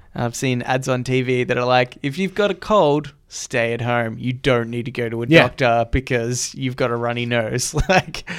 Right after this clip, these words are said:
Speaker 1: that's not the
Speaker 2: Yeah,
Speaker 1: end of
Speaker 2: 'cause
Speaker 1: the
Speaker 2: if you
Speaker 1: world,
Speaker 2: go to
Speaker 1: but
Speaker 2: a doctor, you're probably gonna make other people sick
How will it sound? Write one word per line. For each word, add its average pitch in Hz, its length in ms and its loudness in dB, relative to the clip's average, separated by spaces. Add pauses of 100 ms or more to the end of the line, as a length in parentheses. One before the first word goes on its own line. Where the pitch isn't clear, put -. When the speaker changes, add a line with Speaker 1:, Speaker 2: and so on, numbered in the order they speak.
(300)
Speaker 1:
that's - 260 -6
not 131 340 2
the 139 180 2
Speaker 2:
Yeah, 196 80 12
Speaker 1:
end - 20 10
of 147 60 8
Speaker 2:
'cause 135 60 0
Speaker 1:
the - 0 -
Speaker 2:
if - 40 2
you - 60 6
Speaker 1:
world, 170 100 4
Speaker 2:
go 180 100 10
to 160 60 8
Speaker 1:
but 135 40 4
Speaker 2:
a 127 40 0
doctor, 160 320 2
you're 117 160 0
probably 131 160 2
gonna 123 120 -2
make 120 140 0
other 123 160 -2
people 110 160 -4
sick - 340 -4